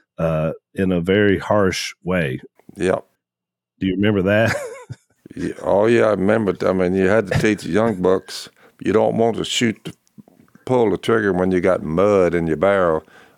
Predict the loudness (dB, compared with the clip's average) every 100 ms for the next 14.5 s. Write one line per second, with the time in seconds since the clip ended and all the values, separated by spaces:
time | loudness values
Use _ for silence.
0 | -10 -4 -2 -2 -2 0 0 -2 -4 0
1 | 0 -2 -2 -2 -2 -4 -4 -2 -2 0
2 | 0 0 0 -2 -4 -6 -6 -8 -6 0
3 | 2 2 0 -6 -8 -10 -10 _ -20 -20
4 | -6 -4 -2 -2 -2 0 -2 -2 0 2
5 | 2 2 0 0 -4 -6 -16 -6 0 2
6 | 4 4 4 2 2 2 2 2 4 4
7 | 2 0 0 2 2 2 2 0 0 0
8 | 0 0 0 2 0 0 -6 -6 -2 0
9 | 2 2 0 0 0 0 -2 -2 -4 -4
10 | -2 0 0 0 -2 -4 -10 -20 -20 -6
11 | 0 0 0 0 0 0 -2 0 0 2
12 | 0 0 -2 -2 -2 0 2 2 -2 -6
13 | -8 -6 -6 -4 -4 -6 -8 -2 0 0
14 | 0 -2 -4 -4